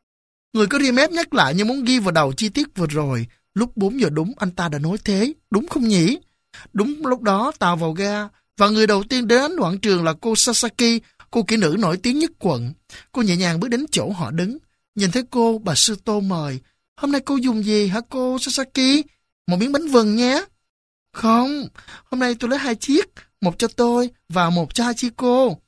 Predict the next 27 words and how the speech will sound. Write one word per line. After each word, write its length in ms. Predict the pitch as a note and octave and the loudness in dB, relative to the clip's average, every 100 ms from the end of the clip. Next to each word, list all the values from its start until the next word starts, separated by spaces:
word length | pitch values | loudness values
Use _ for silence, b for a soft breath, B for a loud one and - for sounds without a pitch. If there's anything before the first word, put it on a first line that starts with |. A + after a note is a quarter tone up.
| _ _ _ _ _ _ - | _ _ _ _ _ _ -10
Cô 100 | - | -6
kéo 180 | G#3 A#3+ | -4 -4
tay 140 | E3 | -4
áo 160 | F#3 B3 | -4 -2
lên 260 | A#3+ A3+ | -2 -2
một 220 | F3 - | -4 -4
chút 260 | C4+ D#4+ - | -6 -6 -8
rồi 120 | E3 | -8
ném 180 | D3 A3+ | -6 -8
chiếc 180 | C4+ - | -10 -6
bánh 200 | G#3+ C#4 | -6 -6
cho 100 | C#4+ | -8
con 180 | G#3 F#3+ | -8 -6
chó. 360 | G#3 G3 C4+ - B B G#3+ | -6 -4 -8 -10 B B -2
Nó 60 | |
đớp 220 | A#3 - | -2 0
lấy 180 | A#3 C4+ | -2 -2
khi 120 | - A3 | -4 -4
miếng 180 | B3 | -2
bánh 180 | B3 D#4+ | -4 -4
còn 200 | C#3+ C3 | -4 -6
đang 240 | F3 G3+ G3 | -6 -6 -6
bay 200 | G3+ G3 | -6 -6
và 120 | B2+ | -8
nhai 220 | E3+ G3 | -6 -6
ngấu 200 | G3 A3 | -4 -6
nghiến. 320 | B3 G#3 B3+ | -4 -4 -4